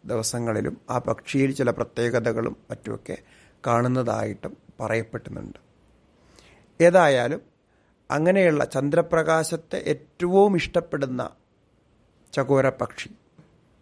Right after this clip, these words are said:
ചന്ദ്രൻ ഏറ്റവും പ്രിയനായിരിക്കുന്ന ചകോരപക്ഷി, ചന്ദ്രപ്രകാശം തന്നെ അവരുടെ, ആ, അമൃത് പോലെ, ആഹാരം പോലെ സ്വീകരിച്ച് അതിലാനന്ദിക്കുന്ന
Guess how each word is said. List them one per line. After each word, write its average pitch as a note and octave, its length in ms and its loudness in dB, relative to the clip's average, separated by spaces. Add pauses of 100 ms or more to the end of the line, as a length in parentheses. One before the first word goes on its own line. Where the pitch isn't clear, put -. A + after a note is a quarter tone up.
(1500)
ചന്ദ്രൻ D#3+ 440 4 (140)
ഏറ്റവും E3 500 2
പ്രിയനായിരിക്കുന്ന C#3+ 1000 0 (160)
ചകോരപക്ഷി, - 760 -10 (1040)
ചന്ദ്രപ്രകാശം D3+ 1040 2
തന്നെ D3+ 400 -2
അവരുടെ, C#3 440 -2 (680)
ആ, - 140 -8 (640)
അമൃത് D3+ 380 2
പോലെ, C#3+ 380 2 (280)
ആഹാരം C3 540 2
പോലെ B2+ 300 -2 (680)
സ്വീകരിച്ച് C#3 760 0 (840)
അതിലാനന്ദിക്കുന്ന C3+ 920 2